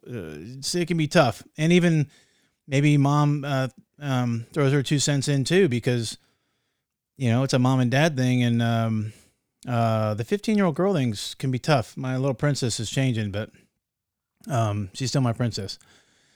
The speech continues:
Evangelism. We're gonna talk about evangelism. Obviously, uh, faith.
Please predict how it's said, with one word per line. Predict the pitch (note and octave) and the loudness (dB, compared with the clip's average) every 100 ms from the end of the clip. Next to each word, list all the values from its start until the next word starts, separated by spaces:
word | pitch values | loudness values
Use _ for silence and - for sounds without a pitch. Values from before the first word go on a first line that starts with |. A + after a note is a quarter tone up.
| _ _ _ _ | _ _ _ _
Evangelism. | D#3 D3+ F#3+ F#3+ F#3+ D#3 D3+ | 2 6 8 10 10 8 6
We're | E3 | 4
gonna | E3 | 4
talk | F3 E3+ | 6 6
about | D#3 | 4
evangelism. | D#3 E3+ D3+ C#3+ B2+ A#2+ - B2+ - | 4 2 4 4 2 -2 -6 -16 -4
Obviously, | C#3 D3 D3 C3 C#3 B2+ A#2+ C3 | 0 2 2 0 0 0 0 0
uh, | B2 A#2+ A2+ | 0 2 0
faith. | - D#3+ D3+ - | 2 2 2 -2